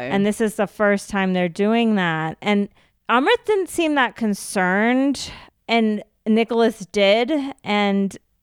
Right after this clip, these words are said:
looking at it objectively, I'm like, if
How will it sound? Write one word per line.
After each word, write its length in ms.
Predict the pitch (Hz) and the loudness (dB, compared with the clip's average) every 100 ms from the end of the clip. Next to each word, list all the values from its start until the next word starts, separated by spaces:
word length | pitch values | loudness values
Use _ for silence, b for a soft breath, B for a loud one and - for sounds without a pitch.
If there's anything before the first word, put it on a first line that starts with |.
| _ - | _ -8
looking 440 | 220 247 285 302 | 0 0 0 -2
at 120 | 302 | 0
it 140 | 285 - | 0 -2
objectively, 800 | 196 180 190 185 262 240 277 277 | -4 -2 -2 -2 -2 -2 0 0
I'm 140 | 254 | 0
like, 220 | 233 208 - | 0 -2 -2
if 120 | 247 | -4